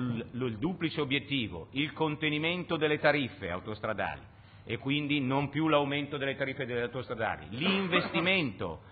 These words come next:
del, eh, da parte dei privati di risorse per la dotazione infrastrutturale, del, il miglioramento infrastrutturale delle nostre reti autostradali. Noi, a fronte di questo, con un articolo diamo la possibilità di procedere a,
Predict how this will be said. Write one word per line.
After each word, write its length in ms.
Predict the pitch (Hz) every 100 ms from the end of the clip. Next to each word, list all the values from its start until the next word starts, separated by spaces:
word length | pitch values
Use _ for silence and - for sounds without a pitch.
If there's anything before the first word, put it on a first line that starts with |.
| - -
del, 380 | 98 139 147 131
eh, 500 | 117 104 - - 107
da 120 | 123
parte 340 | - 160 160
dei 120 | 139 127
privati 600 | 127 131 156 165 156 113
di 260 | 131 143 117
risorse 680 | 117 135 160 165 165 160 151
per 600 | 139 143 143 147 - - -
la 280 | 110 143 117
dotazione 500 | 135 135 123 156 151
infrastrutturale, 840 | 139 127 120 127 113 147 160 127 104
del, 220 | 107 110
il 120 | 110
miglioramento 540 | 113 117 123 139 156
infrastrutturale 720 | 123 107 104 117 113 127 117
delle 140 | 104 101
nostre 300 | 110 113 104
reti 180 | 127 110
autostradali. 680 | 98 - 208 175 104 85 101 - -
Noi, 340 | 131 156 123 95
a 100 | 113
fronte 360 | 139 160 139 139
di 80 |
questo, 400 | 175 139 135 151
con 200 | 156 98
un 260 | 98 95 123
articolo 440 | 156 165 113 147
diamo 240 | 127 135 117
la 80 | 101
possibilità 580 | 120 104 139 151 131
di 160 | 120 107
procedere 580 | 120 117 - 139 101 92
a, 200 | 120 104